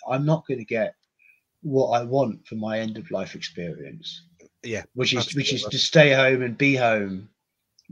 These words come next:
Speaker 1: uh, you know, until it's time to go to the hospice
Speaker 2: Yes.
Speaker 1: for the last, the last little leg, you know. Um, uh, in fact, you know, I mean, the, the change is now starting like a train, you know, because, um,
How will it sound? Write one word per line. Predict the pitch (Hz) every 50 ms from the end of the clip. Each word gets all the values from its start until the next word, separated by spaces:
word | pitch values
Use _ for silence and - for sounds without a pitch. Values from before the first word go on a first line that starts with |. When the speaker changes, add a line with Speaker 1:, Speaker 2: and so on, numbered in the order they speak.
| - 120
Speaker 1:
uh, | 117 117 117 117 117 113 - -
you | 135 123
know, | 117 117
until | 104 123 123 120 - 131
it's | 120 92 -
time | - 127 120 113 107
to | - -
go | - 127 107 98
to | - -
the | - 98
hospice | 98 117 - - - - - 127 101 - - - - - - - - - 101 - - - -
Speaker 2:
Yes. | 120 117 104 - -
Speaker 1:
for | - 113
the | 107 101
last, | 107 107 104 - - - - - - - -
the | - 123
last | 123 127 123 - - - - - - -
little | - - 98 - 98 101 110
leg, | 120 123 107 85 - - - - _ - 50 50 - _ _ - - _ _ _ _ _
you | - 101 92
know. | 95 95 98 117 135 135 147 -
Um, | 127 120 120 120 120 123 123 120 120 120 120 120 - _ _ _ _ _ _ _ _ _ _ _ _ -
uh, | 156 156 165 165 165 160
in | 165 180 170
fact, | 165 226 240 254 226 - 156
you | 196 220
know, | 180 160 160 180
I | 180
mean, | 185 190 185 185 185 165 - - - _ _ - - - - _ _ -
the, | 175 185
the | 175 - 180 185
change | 165 - - 202 196 196 202 196 170 175
is | 170 160
now | 165 180 180 180
starting | 170 165 - 190 180 175 165 160 180
like | 180 175 175 170 -
a |
train, | 165 165 - - 196 196 214 214 170 143
you | 147 143 131
know, | 123 127
because, | 127 131 151 135 - - 160 151 147 - -
um, | 156 151 156 156 156 156 156 156 156 151 165